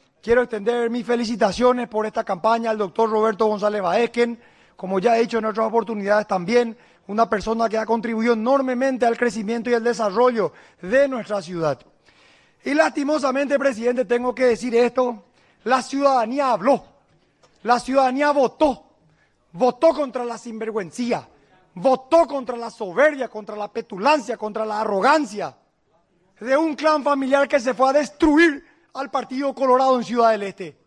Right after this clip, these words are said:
La ciudadanía les demostró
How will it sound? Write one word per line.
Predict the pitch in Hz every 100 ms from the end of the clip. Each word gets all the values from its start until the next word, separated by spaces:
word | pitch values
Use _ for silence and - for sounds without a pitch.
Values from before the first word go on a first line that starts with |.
| _ _ _ _ _ _ _ _
La | 240 277
ciudadanía | 240 285 277 240 302
les | 302 294 226
demostró | 285 277 247 - 294 254